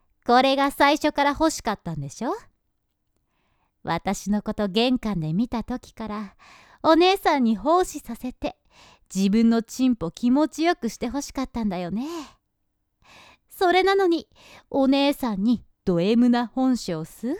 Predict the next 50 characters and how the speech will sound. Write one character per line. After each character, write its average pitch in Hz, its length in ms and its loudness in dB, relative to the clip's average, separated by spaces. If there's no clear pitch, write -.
に 247 160 2
見 196 160 0
抜 233 140 0
か 294 180 -2
れ 311 100 -2
て、 - 300 -8
い 240 180 2
じ 285 220 0
め 311 140 4
抜 320 200 2
か 359 180 -2
れ 359 160 -2
て、 - 360 -8
そ 262 120 -4
れ 226 140 -6
で、 294 100 -2
ま 180 240 2
た 226 200 -4
気 294 180 -2
持 294 160 2
ち 330 160 -6
よ 427 100 0
く 508 160 -2
な 381 120 -2
っ - 60 -10
ち - 100 -4
ゃ - 20 2
っ 320 100 -4
て 285 100 -6
た。 - 200 -6
変 233 380 -2
態 269 340 0
さ 247 200 -2
ん 233 60 -2
な 247 100 -4
君 247 380 0
は、 294 320 -4
結 349 240 -2
局 392 200 -4
チ - 320 -2
ン 453 80 -6
ポ 320 140 0
に 202 140 -2
刺 180 200 -10
激 220 280 -4
も 254 140 0
ら 262 120 0
え 254 40 0
れ 277 100 -2
ば、 202 280 -8